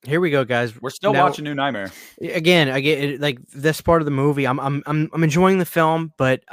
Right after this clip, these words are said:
Speaker 1: it's just, it's a slow burn for, at this point for me, and, um, it's not, not uninteresting, but that shot of Freddy grabbing the kid in the casket is gonna stick with me for a couple days. That shit was fucking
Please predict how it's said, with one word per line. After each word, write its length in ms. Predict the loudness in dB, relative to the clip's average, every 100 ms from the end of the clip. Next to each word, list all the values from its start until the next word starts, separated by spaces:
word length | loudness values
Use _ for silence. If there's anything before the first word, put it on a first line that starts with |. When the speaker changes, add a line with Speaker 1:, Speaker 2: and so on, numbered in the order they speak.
| -12
Speaker 1:
it's 260 | -10 -8
just, 460 | -6 -4 -6 -10 -20 _ _ _ _ 0
it's 440 | 2 2 -4 -14 _ _ _ -14
a 80 | -12
slow 320 | -4 -2 -2
burn 360 | 0 2 2
for, 240 | -2 -8 -8 -10
at 180 | -10 -8
this 160 | -8 -8
point 300 | -8 -8 -10
for 120 | -12
me, 220 | -10 -8
and, 220 | -10 -10
um, 320 | -10 -12 -14 -20 _ _ _ _ _ _ -8
it's 180 | -6 0
not, 280 | 2 2 2
not 260 | 2 2 0
uninteresting, 760 | -4 -2 -4 -8 -10 -10 -10 -8
but 220 | -8 -8 _ _ _ _ _ _ 0
that 160 | 2
shot 360 | 2 0 2 2
of 120 | 0
Freddy 460 | -4 -2 0 0 -4
grabbing 440 | -6 -4 -2 -4
the 80 | -6
kid 280 | -8 -4 -4
in 60 | -4
the 80 | -8
casket 540 | -6 -4 -4 -6 -10
is 140 | -8
gonna 160 | -8 -8
stick 300 | -8 -8 -8
with 140 | -12
me 160 | -12 -14
for 160 | -12 -12
a 40 |
couple 240 | -10 -10 -8
days. 240 | -8 -6
That 180 | -6 -6
shit 200 | -6 -8
was 140 | -10
fucking 480 | -14 -12 -12 -12 -14